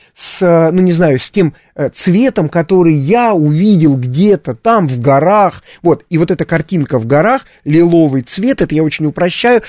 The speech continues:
это и есть лиловый галстук. Вот вы какую-то связь про-, проводите. Это очень удобно.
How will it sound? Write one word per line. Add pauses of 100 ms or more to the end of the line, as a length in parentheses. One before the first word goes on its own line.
(200)
это
и
есть
лиловый
галстук. (200)
Вот
вы
какую-то
связь (440)
про-,
проводите.
Это
очень
удобно.